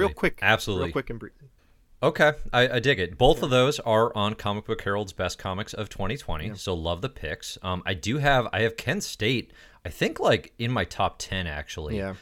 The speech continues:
Speaker 2: Uh, so that's Derf Back Derf, who, if you're unfamiliar, is a graphic novelist,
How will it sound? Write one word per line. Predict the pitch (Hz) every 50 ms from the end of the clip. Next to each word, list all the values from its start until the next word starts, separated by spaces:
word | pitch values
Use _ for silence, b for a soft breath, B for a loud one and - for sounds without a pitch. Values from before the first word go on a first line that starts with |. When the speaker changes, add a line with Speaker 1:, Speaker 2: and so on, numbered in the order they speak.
| - _ _
Speaker 2:
Uh, | 101 95
so | 87 - 110
that's | 117 127 120 107
Derf | - 117 131 139 -
Back | - 101 85 82 - -
Derf, | 82 76 78 78 - - -
who, | 104 101
if | 92 - -
you're | 95 90 85 82 - b b b b b b _ _ _ -
unfamiliar, | 165 214 226 - - 135 120 113 104 101 98 98 98 95 101 - -
is | 104 95 80 95
a | 95 92 87 87 87 85
graphic | - 107 104 95 - 87
novelist, | 92 87 87 85 87 87 85 80 - - -